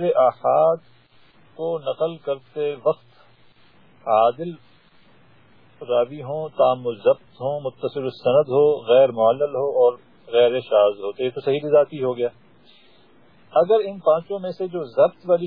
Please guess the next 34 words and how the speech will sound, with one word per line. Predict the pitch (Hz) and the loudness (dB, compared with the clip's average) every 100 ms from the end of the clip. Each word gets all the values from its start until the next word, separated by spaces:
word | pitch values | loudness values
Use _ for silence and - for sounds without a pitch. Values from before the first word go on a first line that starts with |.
| - | -4
شرط | 139 - | -6 -6
تھی، | 147 | -8
فإن | 156 160 | -8 -6
خف | 160 175 - | -4 -4 -4
الضبط، | 494 - 175 175 220 208 _ _ - | -4 0 -2 -2 -6 -6 _ _ -8
ضبط | 117 151 - _ _ _ | 0 0 -2 _ _ _
کے | 185 | -10
اندر | 175 185 | -6 -6
خفت | - - 175 - - - 147 - 143 143 | -6 -8 -8 -8 -20 -12 -10 -8 -8 -4
پائی | - 151 160 | 0 0 -2
گئی، | 165 | -6
کمی | 151 180 | -6 -2
پائی | 175 160 | 2 2
گئی، | 170 196 - - - - - | 0 -6 -8 -20 -20 -20 -4
فالحسن | 135 123 110 - | -2 0 -4 -4
لذاته، | 107 104 101 104 101 113 101 127 | -8 -8 0 2 0 -6 -16 -14
تو | 123 | -8
یہ | 117 107 | -8 -8
حسن | 104 | -8
لذاته | 117 104 101 - 101 | -8 -2 0 0 -8
ہی | |
بن | 101 98 | -12 -10
جائے | - 92 | -8 -8
گا، | - - - - - - _ _ _ _ _ - | -10 -16 -20 -20 -20 -20 _ _ _ _ _ -8
یہ | 117 | -4
حدیث | 107 139 117 | -4 -6 -12
حسن | 131 | -12
لذاته | 123 104 101 104 | -6 -2 -2 -4
ہی | |
بن | 98 - | -18 -14
جائے | - | -12
گی۔ | - - _ _ _ _ _ - _ _ _ _ _ _ _ _ - | -14 -18 _ _ _ _ _ -20 _ _ _ _ _ _ _ _ -2
اب | 165 170 _ - | -2 -2 _ -2
اپنی | 165 185 185 | -2 -2 -6